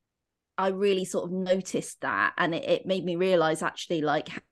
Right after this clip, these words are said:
how important those, I think it's like-minded friendships, like that having,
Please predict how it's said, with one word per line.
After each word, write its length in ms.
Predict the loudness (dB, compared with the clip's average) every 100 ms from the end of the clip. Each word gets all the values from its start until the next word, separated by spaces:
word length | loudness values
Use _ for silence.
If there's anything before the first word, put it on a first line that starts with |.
| _
how 200 | 0 2
important 720 | 2 -2 0 0 0 -2 -2
those, 480 | 0 0 -2 -4 -10 -14 _ -2
I 60 | 4
think 160 | 4
it's 140 | 4 6
like-minded 640 | 6 6 0 0 0 -6
friendships, 760 | -4 -2 0 -2 -4 -6 -14 -18 -4
like 240 | 0 2
that 160 | 4 2
having, 400 | 4 2 2 -2